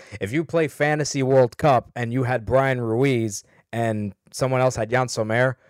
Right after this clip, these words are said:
oh God, I feel terrible for both of you 'cause it's a lose-lose 'cause Ruiz gets docked for the missed penalty and Sommer gets docked for the own goal and conceding. So that's definitely not fun.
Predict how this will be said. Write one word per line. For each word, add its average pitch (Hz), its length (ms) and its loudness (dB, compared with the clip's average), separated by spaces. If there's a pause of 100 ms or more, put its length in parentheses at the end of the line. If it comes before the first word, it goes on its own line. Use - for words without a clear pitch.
(120)
oh 107 140 2
God, 113 260 0
I 110 60 -2
feel 117 200 -6
terrible 113 400 0
for 92 120 -8
both 104 280 2
of 92 80 -8
you 87 80 -2
'cause 98 160 -2
it's 98 140 -6
a 107 40 -2
lose-lose 110 580 -2
'cause 95 200 -6
Ruiz 117 340 -2
gets - 380 -2 (300)
docked 127 280 0
for 127 100 -10
the 117 80 0
missed 123 220 -2
penalty 113 420 0
and 107 120 -2
Sommer 123 380 0
gets 113 260 -4
docked 113 340 -2
for - 140 -6
the 104 120 -2
own 117 160 -2
goal 113 340 0
and 135 240 -2
conceding. 107 680 -2 (460)
So 104 160 -4
that's 113 220 0
definitely 113 320 -2
not 101 200 -2
fun. 98 360 0